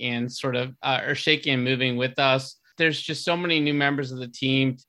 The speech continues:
you know, and, and they're, like, members of the family. So thank you all for joining the family. And we appreciate all of you. We'll, we'll give you a shout out in a blog post coming up after this episode.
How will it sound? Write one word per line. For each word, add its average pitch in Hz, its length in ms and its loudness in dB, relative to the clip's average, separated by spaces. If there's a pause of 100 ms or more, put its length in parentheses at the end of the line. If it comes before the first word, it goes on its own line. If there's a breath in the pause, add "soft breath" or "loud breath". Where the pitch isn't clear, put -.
(180)
you 160 60 2
know, 135 260 4
and, 160 220 0
and 160 180 2
they're, 180 160 8
like, 190 160 6
members 196 320 4
of 175 60 -2
the 170 80 2
family. 165 440 2
So 139 320 -6
thank 160 220 0
you 160 140 -2
all 139 220 0
for 139 100 -4
joining 147 420 0
the 147 80 0
family. 135 680 0 (360 soft breath)
And 127 160 -4
we 135 100 0
appreciate 143 440 0
all 139 140 6
of 139 40 4
you. 135 220 4
We'll, 131 240 -2
we'll 139 100 -6
give 139 180 -2
you 143 140 2
a 131 40 0
shout 135 280 0
out 135 220 2
in 127 120 -4
a 123 60 -6
blog 131 380 -4
post 127 260 -4
coming 135 240 0
up 120 160 -2
after 123 260 -4
this 117 200 -10
episode. 120 400 -8